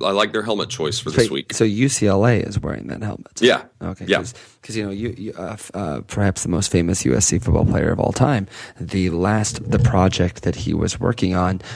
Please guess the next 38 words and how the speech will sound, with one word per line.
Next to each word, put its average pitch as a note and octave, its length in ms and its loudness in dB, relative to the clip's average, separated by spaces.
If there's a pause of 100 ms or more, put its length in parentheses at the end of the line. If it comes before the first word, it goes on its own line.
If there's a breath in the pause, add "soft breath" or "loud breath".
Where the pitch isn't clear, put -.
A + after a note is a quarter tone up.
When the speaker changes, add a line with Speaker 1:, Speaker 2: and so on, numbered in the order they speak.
(120 loud breath)
Speaker 2:
when F#2 120 0
he F2+ 120 2
was F2 180 2
arrested E2+ 420 0
for E2 200 0
murdering F2 480 4
his, F2+ 320 0
uh, D2+ 180 0 (260 loud breath)
ex-wife G2+ 500 2
was F#2+ 200 2
O F#2+ 100 2
J G2 140 4
Simpson F#2+ 380 2
in F2 180 0
Frogmen. G2+ 800 0
There E2+ 100 -2
was E2+ 140 0
actually - 300 0
a, F2+ 160 0
he G2 180 -6
was, F2 220 -2 (200)
he G#2 60 0
was F2 160 0
filming A2+ 420 2
a G2+ 60 0
pilot A#2+ 540 -4 (440 loud breath)
w-, - 160 -2
about, G2 640 2
he F2+ 140 -2
was F#2 160 0
the F#2 160 2
head G#2 320 6
of E2 120 2
a F#2 80 4
group - 360 -2
of - 100 -2
frogmen, F2+ 720 0 (640 soft breath)
uh, E2 360 0